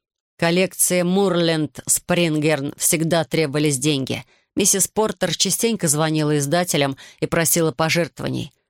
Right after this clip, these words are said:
У нее было множество друзей по всему миру, которые постоянно покупали для нее материалы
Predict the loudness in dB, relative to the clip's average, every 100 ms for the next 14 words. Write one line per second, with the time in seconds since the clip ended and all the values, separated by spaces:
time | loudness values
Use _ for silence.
0 | _ _ -2 2 2 2 2 2 2 0
1 | 0 0 0 0 2 0 0 -2 0 2
2 | 2 0 -2 -10 _ _ -2 0 0 0
3 | 0 0 0 0 -2 -2 0 0 2 0
4 | 0 2 0 0 0 0 0 -2